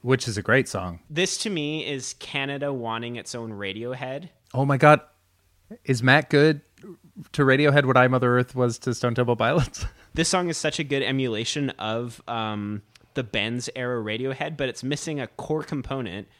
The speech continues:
Speaker 2: which is the weirdness of Tom York's voice.
Speaker 1: Yeah.
Speaker 2: Yeah, listen to the song next to Fake Plastic Trees and you'll see what I'm talking about.
Speaker 1: Wow.
Speaker 2: But, um, yeah, Matt, Matt Good never did it for me, but I think he shows up more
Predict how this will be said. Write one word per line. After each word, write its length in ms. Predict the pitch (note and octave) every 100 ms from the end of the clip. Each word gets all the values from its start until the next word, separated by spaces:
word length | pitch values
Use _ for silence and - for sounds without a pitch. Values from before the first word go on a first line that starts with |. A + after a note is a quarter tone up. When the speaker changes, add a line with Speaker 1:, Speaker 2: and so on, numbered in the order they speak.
| _
Speaker 2:
which 260 | - A2+ -
is 240 | F2+ A2+ -
the 120 | A2+
weirdness 480 | A2 B2 A#2+ A2+ A2
of 140 | F#2+
Tom 280 | - A#2 A2
York's 360 | G2+ G2+ -
voice. 580 | - G#2+ F#2+ A1+ - -
Speaker 1:
Yeah. 460 | A2+ G2+ G2+ G2 F#2 _ -
Speaker 2:
Yeah, 180 | D#3 F#2+
listen 320 | G#2 E3+ F#3+
to 80 | F3
the 140 | D3
song 540 | C3+ C#3 A#2 A#2 A#2 A2+ _ _ _ _
next 260 | B2+ B2 -
to 60 | D3+
Fake 300 | - A2+ -
Plastic 360 | A2+ G#2+ -
Trees 260 | - A2 G2+
and 80 | G#2
you'll 100 | G2+
see 140 | B2+
what 80 | A2
I'm 100 | G2+
talking 400 | - G#2 - G#2+
about. 320 | F#2 F2+ -
Speaker 1:
Wow. 40 | F2+
Speaker 2:
But, 260 | G#2 G2 G#2
um, 360 | G2+ G2+ G2 - - _ _ _
yeah, 260 | C3 B2 G#2
Matt, 180 | A#2 C3
Matt 200 | C#3 C#3
Good 160 | E3 D#3
never 180 | C#3+
did 120 | C#3+ C#3+
it 40 |
for 140 | -
me, 140 | A2 F#2+
but 300 | G#2 G2 F#2+ -
I 100 | A#2+
think 180 | D#3+
he 100 | D#3+
shows 260 | D#3 E3 C#3+
up 200 | C3+ -
more 460 | A#2 A2+ A2+ G#2